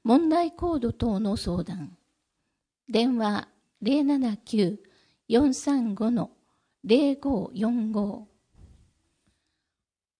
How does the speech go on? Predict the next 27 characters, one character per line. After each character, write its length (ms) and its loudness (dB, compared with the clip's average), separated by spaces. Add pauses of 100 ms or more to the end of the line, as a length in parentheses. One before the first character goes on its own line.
(120)
子 120 -2
ど 120 0
も 160 -4
会 260 -4
議。 240 -12 (920)
播 180 2
磨 140 2
町 300 -2 (120)
生 80 -6
き 280 -6
る、 320 -6
育 360 -4
つ、 340 -12 (500)
守 440 0
る 120 -6 (220)
子 140 -6
ど 100 0
も 140 -2
の 240 0
権 380 -2
利 140 2
条 240 0
例 180 0
の 140 -4
全 280 -4
文 260 -4
は、 220 -8